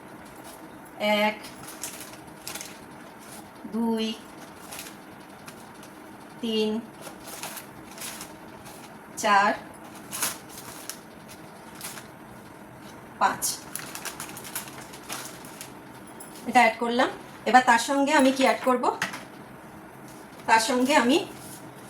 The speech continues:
এই যে চিনি, আমি এখানে একদম গুঁড়ো করে রেখেছি চিনিটা, তোমরা দানা চিনিও ইউজ করতে পারো। এখানে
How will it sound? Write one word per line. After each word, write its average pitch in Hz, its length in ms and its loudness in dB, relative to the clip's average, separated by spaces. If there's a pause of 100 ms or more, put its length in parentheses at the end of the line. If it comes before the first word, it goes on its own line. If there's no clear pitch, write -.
(260)
এই 208 100 6
যে 180 80 -2 (1600)
চিনি, 277 240 10 (760)
আমি 254 200 12
এখানে 302 200 6 (120)
একদম 240 320 8 (300)
গুঁড়ো 262 220 12
করে 277 180 12
রেখেছি 226 280 0 (120)
চিনিটা, 226 280 6
তোমরা 320 200 8
দানা 233 200 10
চিনিও 269 300 6
ইউজ 240 180 6
করতে 247 200 6
পারো। 254 140 10 (540)
এখানে 262 200 10